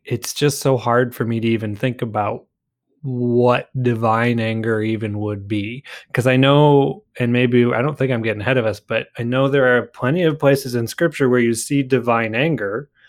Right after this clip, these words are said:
or at least that's what I was told it was. But even those, like, there's a lot of difference in how God acts in different situations, and even when God is angry. Like, one time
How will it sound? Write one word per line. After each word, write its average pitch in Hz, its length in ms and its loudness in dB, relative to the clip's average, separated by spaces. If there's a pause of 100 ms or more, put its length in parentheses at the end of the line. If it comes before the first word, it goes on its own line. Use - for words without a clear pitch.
(1080)
or 143 140 2
at - 60 0
least 135 200 0
that's 131 220 0
what 120 100 0
I 110 100 2
was 104 140 -4
told 170 280 2
it 117 120 -4
was. 101 420 -6 (920)
But 139 180 4
even 160 340 4
those, 139 420 2
like, 113 380 -8 (880)
there's 127 160 -4
a 131 60 2
lot 139 200 4
of 147 160 0
difference 170 500 -2
in 123 120 -2
how 120 160 -2
God 123 260 0
acts 127 320 -4
in 113 140 -6
different 123 340 -4
situations, 120 800 -4 (120)
and 143 100 -2
even 131 280 0
when 123 160 0
God 120 200 0
is 123 140 0
angry. 165 380 -2 (800)
Like, 127 180 2
one 127 180 2
time 127 280 0